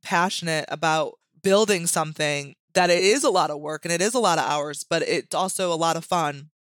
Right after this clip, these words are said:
It requires the manpower. And so,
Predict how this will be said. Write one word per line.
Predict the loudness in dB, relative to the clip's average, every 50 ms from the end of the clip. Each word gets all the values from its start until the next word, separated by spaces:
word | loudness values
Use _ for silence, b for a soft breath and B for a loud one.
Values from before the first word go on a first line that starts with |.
| _ _ _ _ _ _ _ _ -2
It | -2 0 0
requires | 0 -2 2 2 4 4 4 2 2
the | 0 -2
manpower. | 0 2 2 2 2 0 -2 -4 -4 -4 -4 -4 -4 -6
And | -8 -8 -10 -10
so, | -4 -2 0 0 0 0 -2 -4 -4